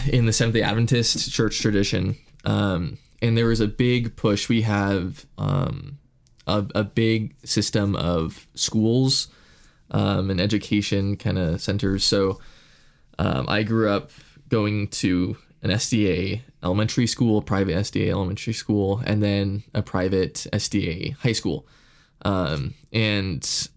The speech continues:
my high school experience, it was structured very similarly to other Christian, you know, private high schools where, um, you know, you took all the regular classes and then you had Bible classes added on to that,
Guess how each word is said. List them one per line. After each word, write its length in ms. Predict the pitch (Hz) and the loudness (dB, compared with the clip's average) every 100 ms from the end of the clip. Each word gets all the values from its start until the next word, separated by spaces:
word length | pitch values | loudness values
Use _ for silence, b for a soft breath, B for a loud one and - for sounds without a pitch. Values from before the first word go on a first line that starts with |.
| _ - | _ -2
my 160 | 127 | 0
high 140 | 147 160 | 2 0
school 220 | - 117 | 0 0
experience, 500 | - 127 110 107 110 | 0 2 2 2 2
it 40 | |
was 80 | 110 | 2
structured 460 | - 127 - 120 107 | 0 -2 0 0 2
very 240 | 110 110 | 2 2
similarly 760 | - 110 104 104 104 104 104 104 | 2 0 2 2 4 2 2 0
to 260 | - 104 | 2 2
other 240 | - 107 110 | 2 0 -2
Christian, 600 | - 107 - 92 92 98 | -2 -4 -2 -2 -2 -2
you 120 | 101 | 0
know, 120 | 90 | 0
private 520 | 87 76 80 92 - - - | -2 -2 0 0 -2 -6 -8
high 160 | - 110 | -2 0
schools 460 | - 107 104 101 | 0 0 0 0
where, 260 | - 104 - b b b b b _ - | -2 -4 -6 b b b b b _ -2
um, 500 | 85 69 50 50 - - _ _ _ _ | 0 0 -4 -8 -14 -18 _ _ _ _
you 160 | 120 107 | 2 4
know, 40 | |
you 120 | 113 110 | 2 2
took 180 | 127 | 2
all 120 | 120 110 | 2 4
the 60 | |
regular 280 | 104 101 101 | 2 4 2
classes 960 | 98 101 98 - 107 101 98 - - - | 2 0 0 2 4 4 4 2 0 -2
and 120 | 104 | -2
then 140 | 98 98 | 0 2
you 100 | 101 | 2
had 320 | 107 90 98 | 2 0 0
Bible 240 | 95 92 | 0 0
classes 400 | 98 85 - 95 | 0 -2 0 0
added 220 | 90 90 87 | 0 0 0
on 160 | 82 | 0
to 100 | - | -2
that, 380 | 95 92 92 - | 0 0 -2 -6